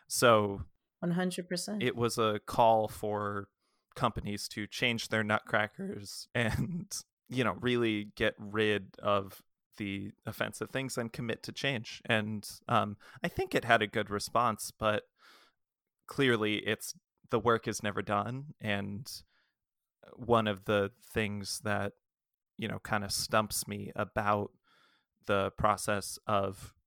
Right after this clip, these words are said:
Speaker 1: radical change to be inclusive in the ballet world specifically is how much of the canon also needs to be very changed or done away with completely. But I suppose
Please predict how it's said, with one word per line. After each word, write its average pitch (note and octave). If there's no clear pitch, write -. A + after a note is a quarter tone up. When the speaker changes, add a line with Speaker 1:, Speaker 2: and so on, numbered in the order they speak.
Speaker 1:
radical G2+
change G2+
to A#2
be G#2
inclusive G#2
in G#2+
the G2+
ballet C3+
world G#2+
specifically -
is -
how C#3
much A2+
of G#2+
the G#2+
canon G2+
also G#2+
needs G2+
to G2+
be G2
very B2+
changed B2
or A2+
done G2
away G#2
with -
completely. -
But A2
I A2+
suppose -